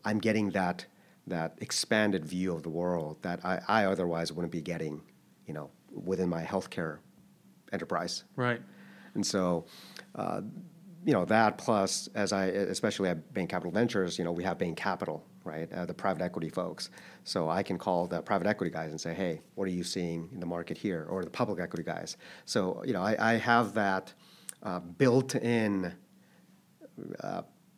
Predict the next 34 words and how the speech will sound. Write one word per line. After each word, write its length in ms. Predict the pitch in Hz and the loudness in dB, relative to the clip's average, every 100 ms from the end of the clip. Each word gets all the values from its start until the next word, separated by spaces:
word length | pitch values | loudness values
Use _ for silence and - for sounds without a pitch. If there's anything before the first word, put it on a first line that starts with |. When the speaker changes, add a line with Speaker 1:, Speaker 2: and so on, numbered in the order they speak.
| - 220 | -14 -4
Speaker 1:
network 800 | 117 110 117 110 101 87 87 - - | 2 4 4 4 0 -2 -4 -10 -4
that 320 | 104 90 92 | -2 0 0
I 120 | 101 | -2
can 140 | - | -2
draw 300 | 95 98 92 | 0 0 0
down 240 | 92 95 92 | 0 0 0
on 340 | 87 82 82 101 | -2 -4 -4 -4
immediately. 720 | 101 95 98 87 80 80 78 | -2 0 0 -2 -2 -6 -6
So 220 | 95 87 95 | -6 -6 -4
a 60 | |
lot 180 | 101 110 | 0 2
more 140 | 104 | 2
resources. 800 | 90 98 95 95 85 - 82 82 - - - - - | 0 -2 -2 -2 -4 -4 -4 -6 -10 -20 -20 -14 -6
You 60 | |
know, 60 | 87 | 0
I 140 | 101 | 0
can, 500 | 110 117 101 98 87 - - - - | 2 2 2 2 -2 -10 -20 -12 -2
uh, 300 | 82 80 - - | 0 0 -2 -2
a-, 220 | 143 135 131 127 | 0 2 2 4
at 80 | 117 | 4
a 60 | 107 | 4
small 280 | - 131 | 6 6
firm, 400 | 127 127 123 110 | 8 8 8 8
I 120 | 98 107 | 4 2
can 140 | 117 | 2
only 220 | 104 110 | 4 4
work 300 | 92 104 101 | 4 2 2
on 460 | 98 90 87 87 - - | 2 2 0 -2 -8 -14
a 60 | - | -12
few 320 | - 113 104 | -2 0 2
deals 340 | 101 92 90 | 2 0 0
at 120 | 87 80 | -2 -4
a 40 | |
time 400 | - 82 73 | -4 -4 -6